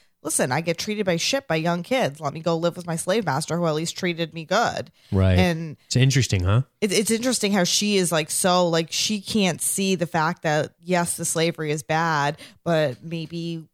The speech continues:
Speaker 1: work contracts and things of that nature is the way to
Speaker 2: That was
Speaker 1: go.
Speaker 2: brilliant, by the way. I
Speaker 1: Like,
Speaker 2: loved when she came up with that one-year contract
Speaker 1: that's what
Speaker 2: thing.
Speaker 1: she's gotta do is, like, see the, the in-between, and, and that's what she's learning, 'cause to her, it's, like, so black and white, like, "This is wrong and I'm going to stop it."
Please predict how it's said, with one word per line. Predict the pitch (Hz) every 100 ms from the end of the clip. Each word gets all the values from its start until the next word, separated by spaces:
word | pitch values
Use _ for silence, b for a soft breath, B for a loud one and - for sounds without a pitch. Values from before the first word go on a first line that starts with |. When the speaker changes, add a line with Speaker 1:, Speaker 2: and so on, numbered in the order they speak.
| -
Speaker 1:
work | 185 -
contracts | - 147 143 139 82 - -
and | 151
things | 156 156
of |
that | 160 156
nature | 151 156 160
is | 156
the | 151
way | 147 151
to |
Speaker 2:
That | 143 117
was | 185 147
Speaker 1:
go. |
Speaker 2:
brilliant, | 104 101 95 82
by | 82 78
the | 80
way. | 78 80 -
I |
Speaker 1:
Like, | 92
Speaker 2:
loved | 110 110
when | 98
she | 92 92
came | - 101 101
up | -
with | 90
that | 90 92
one-year | 101 107 98 90
contract | - 95 92 - 196
Speaker 1:
that's | 202
what | 247
Speaker 2:
thing. | 160
Speaker 1:
she's | 208 180
gotta | 190 180
do | 160 208 190
is, | 160 165
like, | 165 165
see | - 185 180
the, | 165 160 160 139
the | 170
in-between, | 185 175 - 196 185 160 127 151 -
and, | 170 165 - -
and | 165 156 -
that's | 185 175 175 165
what | 147
she's | 156 147
learning, | 143 131 95 156
'cause | 175 151 - - -
to | 190
her, | 170 190 185
it's, | 143 -
like, | 135
so | - 175
black | 165 165 160
and | 160
white, | 165 156
like, | 151
"This | 180 170
is | 160 151
wrong | 160 156 156
and | 151
I'm | 156
going | 151 143
to | 143
stop | - 143 147
it." | 50 80